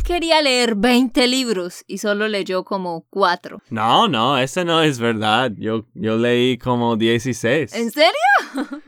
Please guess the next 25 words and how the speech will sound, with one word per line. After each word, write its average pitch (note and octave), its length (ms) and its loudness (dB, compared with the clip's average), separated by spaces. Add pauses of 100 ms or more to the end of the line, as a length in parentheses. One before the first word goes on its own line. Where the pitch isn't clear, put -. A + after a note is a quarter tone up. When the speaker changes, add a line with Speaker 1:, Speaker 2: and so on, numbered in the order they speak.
(140)
Speaker 2:
Sí, D#3+ 480 2
pero A2+ 600 -2 (300)
no B2+ 220 4
estaba A#2+ 360 4
leyendo A#2+ 640 4 (280)
tanto B2+ 440 -2
como A2+ 300 -2
yo G#2+ 180 2
quería. B2+ 640 2 (220)
Pero C3+ 720 2 (180)
la F3 260 0
cosa A#3+ 300 0
buena G#3 400 2
es G3 140 -2
que E3 480 4 (100)
estamos F3 800 0
creando C#3 800 0
este C3+ 300 0
proyecto. A#2+ 520 0
Fue B2 220 0
mucho F3+ 480 2
más D3+ 380 0
trabajo A2+ 800 0 (180)
que A2 160 -2
pensamos. A#2 920 -2